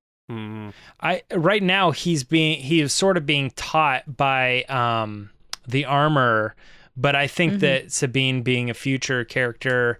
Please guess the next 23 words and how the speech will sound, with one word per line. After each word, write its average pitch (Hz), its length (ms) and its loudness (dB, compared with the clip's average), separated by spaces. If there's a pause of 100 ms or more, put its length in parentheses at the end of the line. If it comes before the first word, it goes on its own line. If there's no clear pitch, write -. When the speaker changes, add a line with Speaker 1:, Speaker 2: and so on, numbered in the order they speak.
(320)
Speaker 2:
that 131 260 -2
could 123 180 -4
say, 117 600 0 (1160)
"I, 175 480 0
I 165 260 2
was 175 180 4
trained 117 600 -2 (920)
by 123 120 0
Kanan 127 360 0
Speaker 3:
Yeah, 170 80 0
Speaker 2:
Jarrus," 127 560 0
Speaker 3:
you're 190 80 0
Speaker 2:
you 127 60 0
know, 127 100 2
Speaker 3:
doing 120 120 2
Speaker 2:
or, 120 40 2
Speaker 3:
this 143 160 -2
Speaker 2:
you 147 100 2
know, 143 120 2
kinda 147 240 0
Speaker 3:
totally 147 240 2
Speaker 2:
thing. 120 100 -2
Speaker 3:
wrong. 151 260 -6